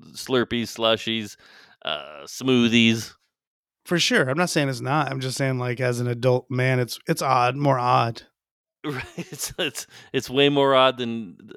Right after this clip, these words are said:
Speaker 1: uh, odd than not having a straw on anything.
Speaker 2: I guess. What's funny is, like, they'll try to hand me a straw through, like, a fast food or something.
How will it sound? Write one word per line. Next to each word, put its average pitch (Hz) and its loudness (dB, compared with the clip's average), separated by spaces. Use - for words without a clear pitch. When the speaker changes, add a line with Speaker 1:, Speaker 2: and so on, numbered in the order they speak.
Speaker 1:
uh, 98 0
odd 117 4
than 104 -4
not 107 -2
having 104 -2
a 95 -4
straw 98 0
on 87 -4
anything. 85 -10
Speaker 2:
I 156 0
guess. 143 -4
What's 151 0
funny 151 4
is, 139 -2
like, 131 -2
they'll 139 0
try 143 2
to 135 0
hand 135 -2
me 131 -2
a 127 -2
straw 127 -2
through, 127 -6
like, 117 -4
a 113 -16
fast 123 -2
food 123 0
or 120 -2
something. 123 -2